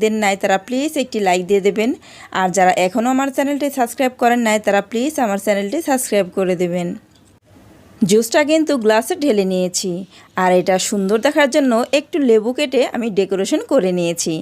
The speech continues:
এটা অপশনাল, চাইলে দিতে পারেন, না চাইলে নাও দিতে পারেন। আমি একটু কাছ থেকে দেখিয়ে দিচ্ছি। আর আমার এই জুসটা কিন্তু একদম কালার ছাড়া একদম ফ্রেশ আমের জুস।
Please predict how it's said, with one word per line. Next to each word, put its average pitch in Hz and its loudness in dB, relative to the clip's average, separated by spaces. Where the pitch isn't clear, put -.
এটা 330 2
অপশনাল, 277 0
চাইলে 190 2
দিতে 202 -4
পারেন, 269 0
না 226 2
চাইলে 208 0
নাও 190 2
দিতে 175 0
পারেন। 165 -2
আমি 285 4
একটু 294 0
কাছ 190 0
থেকে 262 2
দেখিয়ে 220 0
দিচ্ছি। 185 0
আর 170 0
আমার 180 2
এই 180 4
জুসটা 233 2
কিন্তু 269 2
একদম 180 -4
কালার 220 2
ছাড়া 285 0
একদম 175 -4
ফ্রেশ 226 0
আমের 180 -2
জুস। 170 -2